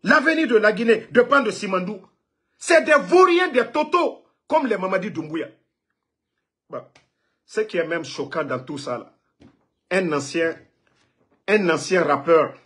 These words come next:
c'est-à-dire la Guinée est tombée si bas, que des ignorants, que ceux qui n'ont pas... Il y a des, il y a des Guinéens qui n'ont absolument rien compris dans l'enjeu. Dire que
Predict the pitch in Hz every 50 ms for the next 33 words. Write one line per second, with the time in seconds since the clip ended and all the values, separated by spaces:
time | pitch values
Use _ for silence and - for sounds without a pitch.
0 | _ _ _ _ _ _ _ _ _ _ _ _ _ - - 180 185 233 226 190
1 | 180 - 165 185 208 208 208 - 156 - - 156 151 175 170 - - 160 131 131
2 | 127 127 - _ _ _ _ _ _ _ _ _ _ _ _ _ _ - - 302
3 | 294 208 214 180 - - 226 214 214 214 214 214 233 254 - - _ _ _ _
4 | _ - 294 294 277 - - 349 370 359 - 285 247 233 220 - - 277 269 247
5 | 233 - - _ _ - - 240 254 226 247 240 226 - - 220 247 214 233 240
6 | - 185 285 277 294 302 294 - 240 208 202 202 - - 262 262 - - 285 254
7 | 269 254 262 269 269 277 - _ _ _ - 151 180 247 320 349 349 349 254 233
8 | 233 - 214 247 254 247 - _ _ 147 151 190 196 190 196 208 214 180 190 202
9 | - - _ _ _ _ _ _ _ _ _ _ _ _ _ _ _ _ _ _
10 | _ _ _ _ _ _ _ _ _ _ _ _ _ _ - 143 147 277 330 349
11 | 320 - - 233 226 220 247 262 -